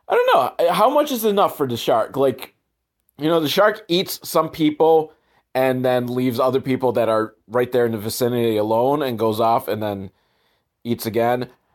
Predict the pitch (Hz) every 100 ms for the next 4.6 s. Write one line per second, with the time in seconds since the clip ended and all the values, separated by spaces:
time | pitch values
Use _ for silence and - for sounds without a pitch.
0 | _ _ _ 220 269 294 208 170 170 -
1 | _ - - _ _ _ _ _ _ _
2 | _ 180 208 214 214 214 247 247 180 151
3 | 147 151 135 120 - - 123 123 135 -
4 | - 113 117 127 127